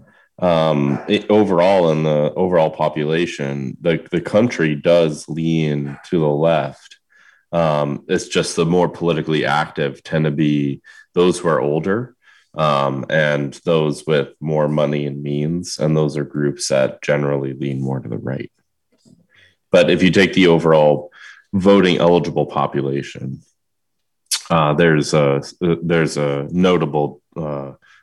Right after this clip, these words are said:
left lean in terms of the distribution. So that being said, the more turnout you have,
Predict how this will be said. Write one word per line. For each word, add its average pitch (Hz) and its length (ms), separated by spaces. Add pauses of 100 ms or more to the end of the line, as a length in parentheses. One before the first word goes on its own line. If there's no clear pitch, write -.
(120)
left 85 440
lean 69 400 (140)
in 65 160
terms 69 300
of 71 80
the 71 80
distribution. 67 760 (920)
So - 460 (380)
that 107 180
being 92 180
said, 101 260
the 92 80
more 92 540
turnout 104 400
you 78 120
have, 80 560